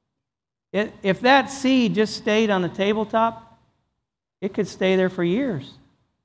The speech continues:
kind of in a hibernation state. Still alive.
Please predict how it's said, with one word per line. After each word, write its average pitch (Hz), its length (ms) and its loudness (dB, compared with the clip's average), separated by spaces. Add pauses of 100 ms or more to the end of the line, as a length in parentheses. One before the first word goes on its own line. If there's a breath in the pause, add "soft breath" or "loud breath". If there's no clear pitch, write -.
(1500)
kind 180 160 -4
of 170 60 -2
in 170 100 0
a 160 60 0
hibernation 185 640 0
state. 131 340 -6 (1600)
Still 233 180 2
alive. 208 500 4